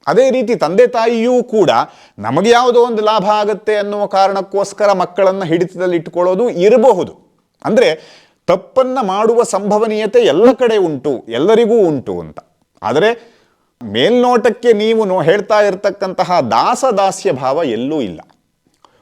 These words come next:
ಪುರುಷ ಸ್ತ್ರೀಯನ್ನ ದಾಸ್ಯಕ್ಕೊಳಪಡಿಸ್ತಾನೆ, ಅಥವಾ ತಂದೆ ತಾಯಿ ಮಕ್ಕಳನ್ನ ದಾಸ್ಯಕ್ಕೊಳಪಡಿಸ್ತಾರೆ, ಅಥವಾ ಒಬ್ಬ ಗುರು ಶಿಷ್ಯನನ್ನ ದಾಸ್ಯಕ್ಕೊಳಪಡಿಸ್ತಾನೆ ಅಂತ ಯಾರೂ ಭಾವಿಸಬಾರದು. ಇದು ಮೇಲ್ನೋಟಕ್ಕೆ ಕಾಣೋದಿದು, ಆಂತರ್ಯದಲ್ಲಿ ಹಾಗಿರೋದಿಲ್ಲ, ಉದ್ದೇಶ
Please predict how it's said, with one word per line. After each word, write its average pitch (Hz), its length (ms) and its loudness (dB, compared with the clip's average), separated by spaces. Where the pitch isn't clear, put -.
ಪುರುಷ 196 360 2
ಸ್ತ್ರೀಯನ್ನ 185 580 -2
ದಾಸ್ಯಕ್ಕೊಳಪಡಿಸ್ತಾನೆ, 160 1400 -2
ಅಥವಾ 170 220 -2
ತಂದೆ 180 380 0
ತಾಯಿ 196 360 2
ಮಕ್ಕಳನ್ನ 180 560 -2
ದಾಸ್ಯಕ್ಕೊಳಪಡಿಸ್ತಾರೆ, 160 1200 0
ಅಥವಾ 202 300 2
ಒಬ್ಬ 175 280 2
ಗುರು 180 320 0
ಶಿಷ್ಯನನ್ನ 196 600 -4
ದಾಸ್ಯಕ್ಕೊಳಪಡಿಸ್ತಾನೆ 165 1300 -2
ಅಂತ 131 200 -8
ಯಾರೂ 131 420 -2
ಭಾವಿಸಬಾರದು. 104 1160 -6
ಇದು 147 160 -2
ಮೇಲ್ನೋಟಕ್ಕೆ 185 760 -2
ಕಾಣೋದಿದು, 131 580 -2
ಆಂತರ್ಯದಲ್ಲಿ 175 720 0
ಹಾಗಿರೋದಿಲ್ಲ, 143 680 0
ಉದ್ದೇಶ 165 480 0